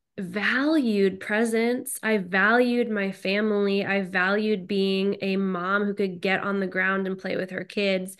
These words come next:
But when I was stuck on that hamster wheel, I wasn't able to do any of that. I was constantly staying up late,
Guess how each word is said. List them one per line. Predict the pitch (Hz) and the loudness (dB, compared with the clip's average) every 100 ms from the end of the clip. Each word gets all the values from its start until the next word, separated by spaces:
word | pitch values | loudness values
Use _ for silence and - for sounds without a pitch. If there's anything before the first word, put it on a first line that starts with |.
| - - _ | -20 -20 _
But | 202 202 | -2 2
when | 196 | 2
I | 202 | 2
was | 202 196 - | 0 0 -4
stuck | - - 202 214 | -10 -6 -4 -4
on | 208 208 196 | -4 -2 0
that | 185 - | -2 -4
hamster | 185 185 196 - 240 247 | -4 -4 -4 -4 -2 2
wheel, | 254 269 262 | 2 2 0
I | 190 | -2
wasn't | 202 220 240 | -2 0 0
able | 240 233 | 0 -2
to | 214 | -4
do | 196 190 | -2 0
any | 214 233 | 2 2
of | 196 - | 0 -2
that. | 110 92 | 0 0
I | - | 0
was | 196 | -6
constantly | - - 214 220 - - 208 | -8 -4 -2 -2 -4 -2 -2
staying | 202 208 202 | -4 -6 -4
up | 196 196 | -6 -2
late, | 196 196 196 | -2 -2 -4